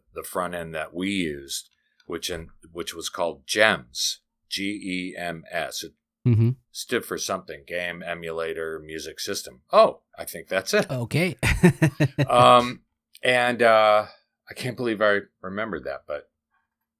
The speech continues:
Speaker 1: well, it's something like that. But anyway, so I developed everything myself, where I would go in and edit instruments to make instruments to use within the music. And, uh,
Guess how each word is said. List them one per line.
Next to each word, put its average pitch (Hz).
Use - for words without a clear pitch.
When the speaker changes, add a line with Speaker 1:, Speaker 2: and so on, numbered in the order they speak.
Speaker 1:
well, 107
it's 95
something 92
like 82
that. 76
But 90
anyway, 101
so 92
I 110
developed 110
everything 92
myself, 85
where 80
I 80
would 82
go 82
in 80
and 73
edit 78
instruments 82
to 69
make 73
instruments 92
to 95
use 87
within 82
the 76
music. 101
And, 92
uh, 87